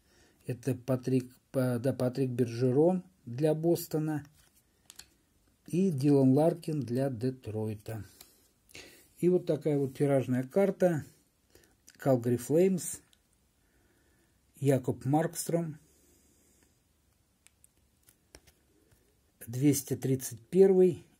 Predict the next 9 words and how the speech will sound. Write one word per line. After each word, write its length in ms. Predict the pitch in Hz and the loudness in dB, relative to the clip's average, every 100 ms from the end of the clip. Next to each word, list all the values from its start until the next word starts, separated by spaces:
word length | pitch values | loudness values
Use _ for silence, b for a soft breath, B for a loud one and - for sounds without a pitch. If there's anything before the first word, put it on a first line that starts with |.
| - | -6
Из 340 | 131 127 - | -4 -2 -6
двухсот 640 | 110 107 120 - - 147 143 | -14 -10 -10 -10 -6 -6 -4
пятидесяти. 800 | 127 120 104 98 90 - - 80 _ _ - _ _ _ _ _ _ _ _ _ _ _ b b b b b b - | -10 -8 -12 -12 -14 -20 -20 -20 _ _ -20 _ _ _ _ _ _ _ _ _ _ _ b b b b b b -6
Ну, 160 | 202 | -2
в 20 | |
общем, 280 | 160 - 143 | -4 -4 -4
ничего 260 | 139 - 139 | -4 -4 -6
не 60 | |
забыл. 460 | 120 135 160 202 | -2 -2 -2 -4